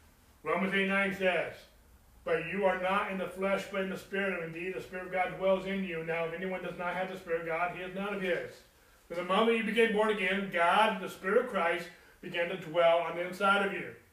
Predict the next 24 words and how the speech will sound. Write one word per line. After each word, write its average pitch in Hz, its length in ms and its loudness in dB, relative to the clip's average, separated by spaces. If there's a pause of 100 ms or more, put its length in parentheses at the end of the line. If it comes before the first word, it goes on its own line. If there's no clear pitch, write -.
(320)
Okay? 143 360 -4 (1040)
But 233 200 6
Paul 269 360 4
said, 240 280 4
prayed 175 480 2 (300)
that 214 220 4
Christ 214 440 4 (320)
may 233 560 2
dwell 151 200 -4
in - 60 -12
you. - 220 -16 (2000)
We 196 120 2
already 233 300 10
read 226 180 8
how, 208 360 4 (180)
how 190 520 2 (380)
Christ 226 340 6 (160)
already 214 560 6
dwells 165 380 0
in 147 100 -6
us, - 320 -8 (920)
Romans 160 260 -8
chapter 180 260 -4
eight. - 240 -6